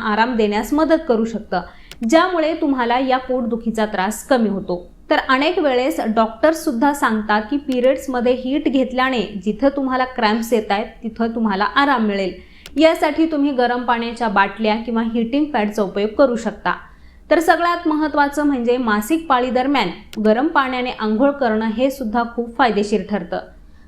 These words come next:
तर या सगळ्या गोष्टींमुळे शरीरातील निर्माण होणारी उष्णता ही स्नायू आणि नसांना आराम देण्यास मदत करते.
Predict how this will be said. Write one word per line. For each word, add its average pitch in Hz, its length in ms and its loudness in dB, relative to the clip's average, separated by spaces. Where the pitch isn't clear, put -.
तर 294 100 2
या 349 120 4
सगळ्या 339 340 2
गोष्टींमुळे 302 680 0
शरीरातील 262 720 0
निर्माण 233 380 0
होणारी 220 360 0
उष्णता 254 520 0
ही 208 180 0
स्नायू 247 440 -2
आणि 233 320 -2
नसांना 226 520 0
आराम 233 300 2
देण्यास 214 380 0
मदत 226 380 2
करते. 185 360 -6